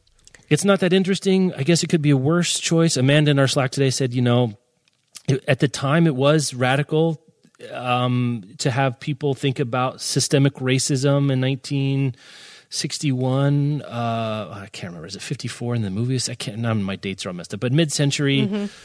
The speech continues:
Speaker 1: you know, it's told by, in its particular way. There's problems with it. You know, it's not. It could be worse. It could be more interesting.
Speaker 2: Like,
Speaker 1: You know,
Speaker 2: I think where
Speaker 1: I don't
Speaker 2: I'm
Speaker 1: know.
Speaker 2: at with it is,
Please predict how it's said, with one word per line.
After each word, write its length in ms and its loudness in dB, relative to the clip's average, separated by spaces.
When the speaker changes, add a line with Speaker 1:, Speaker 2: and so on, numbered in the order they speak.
Speaker 1:
you 120 0
know, 160 2
it's 200 0
told 400 0
by, 180 2
in 180 0
its 140 0
particular 460 0
way. 640 2
There's 300 -4
problems 500 -2
with 220 0
it. 380 -4
You 260 -8
know, 160 2
it's 200 -2
not. 380 2
It 120 -4
could 160 2
be 120 0
worse. 580 -2
It 120 -2
could 180 2
be 100 0
more 220 0
interesting. 720 -4
Speaker 2:
Like, 260 -2
Speaker 1:
You 160 4
know, 500 2
Speaker 2:
I 80 6
think 280 2
where 160 6
Speaker 1:
I 40 4
don't 60 2
Speaker 2:
I'm 60 0
Speaker 1:
know. 60 2
Speaker 2:
at 160 0
with 200 -2
it 120 2
is, 440 -2